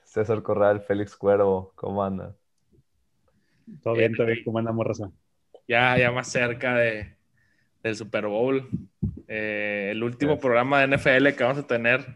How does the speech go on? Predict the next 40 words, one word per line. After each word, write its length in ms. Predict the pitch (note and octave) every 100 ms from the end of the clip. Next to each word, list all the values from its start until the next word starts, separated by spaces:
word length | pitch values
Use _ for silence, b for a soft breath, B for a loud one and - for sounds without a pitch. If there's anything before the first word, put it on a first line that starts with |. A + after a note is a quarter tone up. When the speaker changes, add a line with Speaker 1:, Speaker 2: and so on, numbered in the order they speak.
| b b b b b b b - - - _ _ _
Speaker 1:
De 60 | G2
Speaker 3:
hablando 280 | A#2 B2 D3+
de 60 |
la 40 | -
Speaker 1:
previa. 100 | B2
Speaker 3:
temporada, 440 | A#2 A#2 C3 A#2
¿no? 240 | C#3 F3 -
Speaker 1:
Sí, 60 | C3+
de 120 | G#2+
previa. 380 | - A2+ G2 F#2
Supongo 240 | F#2+ G#2
que 60 | G2
vamos 180 | G2 G2
a 40 |
tener 360 | - E2 F2+ F#2+
Speaker 3:
Sí. 120 | G2
Speaker 1:
un 40 | G2
resumen 440 | G2+ G2+ G2+ G2+
del 100 | F#2+
partido 460 | - - - A2 F#2+
después. 320 | E2 - G#2 - C#3
Speaker 3:
Sí, 160 | F3
sí. 120 | D3+ D3+ C3+ _ _ _ - -
Y, 1000 | C3 B2 A#2+ A#2+ A#2 A#2 A2+ A2+ A2+ A2+ G#2+
pues, 360 | A#2 A2+ A2+ - - - - - -
se 120 | A#2+
viene 280 | A#2 A#2+ C#3+
el 80 | D#3+
final 680 | C3 A#2 B2 D#3+ F#3 F#3 - _ B B B B B - -
de 60 |
la 100 | B2+
temporada 640 | A#2+ A#2 A2 A2+ C#3 F3+ E3+
y, 40 |
pues, 180 | E3 A#2
muy 140 | A#2
emocionados 560 | C3+ C3 A2+ G#2+ A2+ A#2+
por 180 | A#2 G#2+
el 100 | G2+
domingo, 400 | G2 G2+ G2 G2+
¿no? 300 | A2 A2+